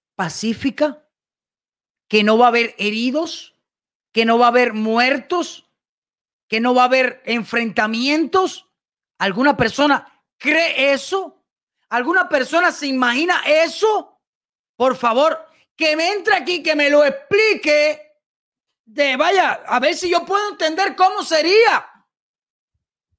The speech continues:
A ver si yo puedo entender cómo sería, porque es que sin sacrificio no hay libertad. Ahí en esa manifestación alguien podía pasar cualquier cosa, los inspectores volviéndose locos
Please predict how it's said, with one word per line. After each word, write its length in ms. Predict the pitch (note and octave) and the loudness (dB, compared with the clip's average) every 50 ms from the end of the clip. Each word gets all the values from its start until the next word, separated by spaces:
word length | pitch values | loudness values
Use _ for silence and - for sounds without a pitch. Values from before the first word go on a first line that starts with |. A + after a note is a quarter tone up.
| _ _ _ _ _ _ _ _ _ | _ _ _ _ _ _ _ _ _
A 100 | F#3+ B3+ | -2 -2
ver 120 | E4 G4 | 0 0
si 100 | - F#4 | 0 0
yo 120 | G4 F#4 F#4+ | 0 0 2
puedo 160 | F#4+ F#4+ F4+ | 0 0 0
entender 440 | C#4+ - E4 D#4+ E4 F4 F4+ C#4 - | 0 -2 -2 0 0 0 0 0 0
cómo 280 | - E4 F4 F#4 F4+ | 0 0 2 0 -2
sería, 380 | - - C4+ B3 D4 F4 D#4+ C4 | -2 -2 -2 0 0 0 0 0
porque 260 | A#3 D4 C#4+ - E4 C#4 - - - - - | -2 -2 -2 -2 -2 -2 -4 -6 -12 -4 -2
es 160 | E4+ F#4+ - - | -2 0 0 -2
que 100 | G#4 E4+ | -4 -4
sin 220 | - E4 D#4+ C#4 | -2 -2 -4 -2
sacrificio 800 | - - D#4 C#4+ G#3+ D4+ D#4 C4 - F#4 G#4 G#4 - - F4+ E4 | -2 -2 -2 -2 -2 -4 -6 -2 0 2 2 2 2 0 0 2
no 200 | E4 E4 E4+ F4 | 2 2 2 2
hay 180 | F#4 G4 F#4+ | 2 2 2
libertad. 840 | F#4 F#4 D#4+ D#4 D4 C#4 C4+ C4 G3+ - E4+ F4 F4+ F4+ D4 - - - - _ _ _ _ _ _ _ _ _ _ _ _ _ _ _ _ _ _ _ _ _ _ _ _ _ _ _ _ _ _ _ _ _ _ _ - | 2 2 2 0 0 0 -2 -2 -2 -2 -2 0 2 0 0 -2 -4 -10 -20 _ _ _ _ _ _ _ _ _ _ _ _ _ _ _ _ _ _ _ _ _ _ _ _ _ _ _ _ _ _ _ _ _ _ _ -4
Ahí 220 | G3+ - D4 F#4 | -2 0 0 0
en 240 | G#4 G4+ F4+ F4+ F#4+ | 0 0 0 0 0
esa 180 | F4 D4 F4+ | 0 0 0
manifestación 640 | E4 D#4+ D#4+ D4+ C4 G#3+ D4 C#4 - C4 A#3 B3+ F4 F#4 | 0 0 0 0 0 -2 -2 -2 -2 -2 0 2 2 2
alguien 180 | F4 E4+ G4 F#4+ | 2 2 0 0
podía 240 | E4+ E4 D#4+ E4 | 0 0 0 0
pasar 260 | C#4+ D#4 C#4 - D4+ B3+ | 0 0 -2 -2 -2 0
cualquier 220 | C#4 C4 B3 G3 | 0 -2 0 0
cosa, 240 | - F4+ G4 D4+ E4 | 0 0 2 2 0
los 80 | D4 | 0
inspectores 420 | C#4 A#3 A3+ A#3+ - - D#4 D#4 D4 | 0 0 -2 0 0 0 0 2 2
volviéndose 500 | C#4+ C#4 C4 D4 D#4 D#4 C#4+ - A#3+ A3+ | 2 0 0 0 0 0 0 0 -2 -2
locos 460 | A#3 C#4 F4 G4 F#4+ F4+ B3+ F3 - | 0 2 0 2 2 0 -2 -2 -4